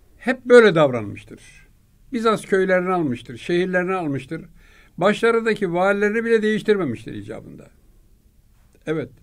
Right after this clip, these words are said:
Balkanlarda böyle yapmıştır. Orta Doğu'da zaten Müslüman coğrafyası bilinirdi Orta Doğu, Osmanlı Devleti kurulduğunda. Bu Müslüman coğrafyasında da İslamiyet,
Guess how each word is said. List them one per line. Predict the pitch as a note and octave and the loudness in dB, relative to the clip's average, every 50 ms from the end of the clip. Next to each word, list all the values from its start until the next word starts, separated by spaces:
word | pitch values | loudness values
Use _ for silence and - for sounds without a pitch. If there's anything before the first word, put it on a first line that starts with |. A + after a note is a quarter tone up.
| _ _ _ - - - - - _ - | _ _ _ -20 -20 -20 -20 -10 _ 0
Balkanlarda | F3+ A3+ A3 A3 A#3 A#3+ A3+ A3+ A3+ A3 A3 G#3+ | 2 2 2 2 2 2 2 2 2 2 2 4
böyle | G3 G3+ G3+ G3+ G3+ | 4 6 6 6 6
yapmıştır. | F#3 D#3 C3+ C3 - - - - - D#3+ F3+ - - - - - - - - - _ _ _ _ _ _ - - _ _ _ _ _ - | 4 2 0 -2 -6 -14 -16 -14 -16 -16 -16 -18 -20 -20 -20 -20 -20 -20 -20 -20 _ _ _ _ _ _ -20 -20 _ _ _ _ _ -4
Orta | - F3 F#3+ F#3+ - A#3+ A#3 | 0 0 2 4 4 4 6
Doğu'da | A#3 A3 G#3 G3+ G3 G#3 G#3 G#3+ B3 G#3 | 6 6 6 6 4 0 -2 -4 -6 -6
zaten | D#3+ D#3+ F#3 G#3 G3+ E3 F#3 F#3 F#3 G#3+ - - - - - _ _ _ _ - | -4 -2 -2 -2 -2 -2 -4 -4 -6 -10 -16 -20 -20 -20 -20 _ _ _ _ -4
Müslüman | C#3 E3 E3 - G#3 G3+ G#3 A3 G#3+ F#3 | -4 -4 0 0 0 2 2 2 2 2
coğrafyası | E3+ E3+ E3 D3+ C#3+ B2+ A#2 C3 B2 - - B2 A2+ A2 - | 2 0 0 0 -2 -2 -4 -8 -10 -10 -10 -10 -10 -10 -10
bilinirdi | A#2+ A#2 C#3 C3+ C3+ B2+ B2+ B2 A2+ G#2 A#2 A#2+ | -6 -4 -2 -2 -2 -2 -2 -4 -4 -6 -8 -10
Orta | - C3 B2+ B2 A#2+ - B2+ G#2+ | -8 -8 -8 -8 -8 -10 -8 -6
Doğu, | A#2 A2+ A2+ B2+ D#3 - - - - _ _ - - _ - - | -6 -4 -4 -6 -8 -12 -18 -20 -20 _ _ -20 -20 _ -18 -14
Osmanlı | B2 B2+ - - D3+ C#3 C3 B2+ A#2+ | -12 -12 -12 -10 -8 -8 -6 -6 -4
Devleti | A#2+ A#2 A2+ A2+ G#2+ A#2 A2+ | -6 -6 -6 -8 -10 -12 -14
kurulduğunda. | - - C3+ B2+ A#2 G#2 G#2 G#2+ G#2 G#2 G#2 B2+ D#3+ G3+ G#3+ - - _ _ _ - - - - - - - - _ - - | -12 -10 -8 -8 -8 -8 -10 -10 -10 -8 -8 -8 -10 -12 -14 -18 -20 _ _ _ -20 -20 -20 -20 -20 -20 -20 -20 _ -6 -2
Bu | - A3 | 0 0
Müslüman | A#3 A3+ G#3 - - G#3+ G#3+ G#3 G3 F3+ | 0 0 -2 -2 -2 0 0 0 0 2
coğrafyasında | F3 F3+ F#3+ F#3 F3+ D3+ E3 F3+ D#3+ - F#3+ F3+ - G3+ F3 D#3 | 2 2 2 2 2 0 0 -4 -4 -4 -4 -4 -2 -2 -2 -2
da | B2 C#3 - - - - - - - - - - - - - - - - - | -4 -6 -8 -14 -16 -16 -16 -16 -16 -18 -18 -20 -20 -20 -20 -20 -20 -14 -10
İslamiyet, | - E3 - - - F#3 F#3 G3 G3 F#3+ F#3+ F#3+ F#3 D3+ | -8 -8 -6 -4 -2 0 0 0 0 0 0 0 -2 -4